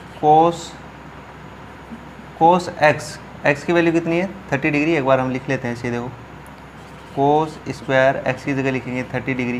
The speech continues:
minus three cos x की जगह थर्टी degree।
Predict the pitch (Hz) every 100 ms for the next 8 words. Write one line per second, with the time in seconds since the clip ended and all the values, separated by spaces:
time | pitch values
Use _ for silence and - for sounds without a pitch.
0 | 139 123 120 127 135 - 139 143 151 151
1 | - 135 135 139 - - - - - -
2 | - 131 135 147 131 135 160 - - -
3 | 123 117 101 95 95